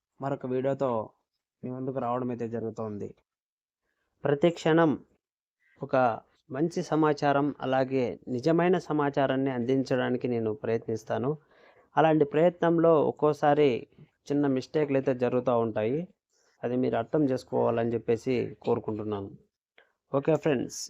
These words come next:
నిన్న కూడా మంచి సమాచారాన్ని అందించానని అనుకుంటున్నాను నేను.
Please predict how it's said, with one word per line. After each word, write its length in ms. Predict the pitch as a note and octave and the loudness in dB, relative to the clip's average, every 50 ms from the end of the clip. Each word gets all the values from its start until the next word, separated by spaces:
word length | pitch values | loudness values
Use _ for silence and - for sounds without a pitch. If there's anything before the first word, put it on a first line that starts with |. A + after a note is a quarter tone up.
| - _ _ _ _ _ _ _ _ _ | -16 _ _ _ _ _ _ _ _ _
నిన్న 160 | C#3 D3+ E3 E3+ | 2 4 4 4
కూడా 260 | D#3+ E3+ E3+ D#3+ C#3+ A2+ G#2 - - _ _ _ _ _ _ | 4 4 6 6 6 4 2 0 -8 _ _ _ _ _ _
మంచి 320 | - C3 C3 C#3 D#3 D#3 - | -10 -6 -2 -2 -2 -2 -4
సమాచారాన్ని 640 | D3 C#3+ C#3 C#3 C#3+ C#3+ C#3 D3 C#3 C3+ C#3 C#3 C3+ C3+ | -2 0 2 2 2 2 2 2 0 2 2 2 0 0
అందించానని 600 | A#2+ B2 C#3 C#3 B2+ - C3+ B2+ B2 B2+ C#3 C#3+ | 0 2 0 0 0 -4 -6 -4 -4 -2 -2 -2
అనుకుంటున్నాను 560 | C3 B2+ A#2+ - B2+ A#2+ A#2+ A#2 A2+ A2+ A2 | -2 -2 -2 -2 -4 -4 -2 -4 -4 -4 -4
నేను. 200 | A2 A2+ B2 D3 | -4 -4 -4 -4